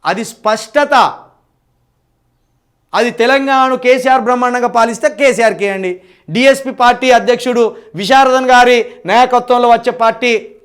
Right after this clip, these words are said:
ఆ, పాలిస్తుంది అనుకుంటే విశారదన్ గారికి వేయండి. లేదు, చిలక ప్రవీణ్ అనే ఓ వ్యక్తి ఇప్పుడు తెలంగాణ ప్రొటెక్షన్ ఫోర్స్ పెట్టినా, రేపు ఏదైనా పార్టీ పెడతా, నేనే వీళ్ళిద్దరికంటే కూడా అద్భుతంగా ఒక మేనిఫెస్టో తయారు చేసి నా పార్టీ నుండే అద్భుతంగా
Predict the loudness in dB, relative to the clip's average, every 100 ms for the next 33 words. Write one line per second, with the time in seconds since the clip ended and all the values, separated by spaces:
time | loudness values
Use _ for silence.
0 | _ -6 -4 0 2 2 -2 -4 -4 -4
1 | 2 2 2 -4 -14 -6 0 2 2 0
2 | 2 2 0 -2 -2 -2 -4 -8 2 2
3 | 2 -2 0 0 2 0 -2 -2 -4 -6
4 | -10 _ -6 0 -2 0 -2 -2 -6 -10
5 | -10 -2 -2 0 0 -2 -2 -4 -4 -4
6 | -6 -4 -4 -4 -4 -6 -8 -6 2 4
7 | 4 2 0 2 2 2 0 0 0 0
8 | 0 -2 -14 -4 0 2 2 0 -2 0
9 | 0 0 0 0 2 0 -2 -4 -2 2
10 | 2 0 -8 _ _ -4 0 2 0 -10
11 | -8 -2 -2 -2 -4 -4 -4 -2 0 0
12 | -2 -6 -8 -12 -4 2 2 2 0 0
13 | -4 0 0 0 -4 -8 -8 -4 -4 2
14 | 2 2